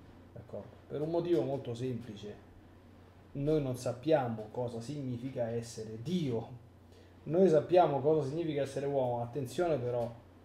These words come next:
non lo sappiamo neanche tanto bene, perché noi sappiamo cosa significa essere uomo, peccatore, cioè in stato di natura decaduta. Noi non siamo così come erano Adamo ed Eva, eh.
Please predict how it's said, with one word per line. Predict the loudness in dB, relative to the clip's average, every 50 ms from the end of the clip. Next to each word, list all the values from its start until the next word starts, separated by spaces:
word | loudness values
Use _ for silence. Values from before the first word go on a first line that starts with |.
| -20 -20 -20 -20 -20 -20 -20 -18 -12
non | -10 -8 -6
lo | -4
sappiamo | -4 -2 0 2 2 2 2
neanche | 2 2 0 0 0 0
tanto | 0 0 0 -2 -4 -6
bene, | -4 -4 -2 -2 -2 -2 -4 -6
perché | -8 -8 -8 -6 -4
noi | -2 -2
sappiamo | -2 -4 -4 -4 -4 -2 -2 -2
cosa | -2 -2 -2
significa | -4 -4 -4 -4 -4
essere | -4 -6 -6 -6 -4 -2
uomo, | 0 0 0 0 -2 -2 -4 -4 -4 0
peccatore, | 2 4 4 4 2 2 0 2 4 6 6 6 6 6 4 2 0 -2 -4 -6 -8 -14 -18 -20 -20 -20 -20 -20 -20 -20 -20 -20 -12 -6
cioè | -4 -4 -4
in | -4 -4 -6
stato | -6 2 6 6 6 8 6 2
di | 0 -2 -2
natura | -4 -4 -2 0 2 2 2
decaduta. | 0 0 -2 0 0 0 0 0 -2 -4 2 6 8 8 8 6 4 -2
Noi | -6 -6 -6
non | -6 -6 -8
siamo | -8 -4 -2 0 0 0 0 -2 -4 -4
così | -6 -6 -8 -8 -8 -6
come | -6 -4 -4 -2
erano | -2 -2 -2
Adamo | -2 -2 -2 -4 -4
ed | -4 -2
Eva, | -2 0 0 0 0 -2
eh. | -4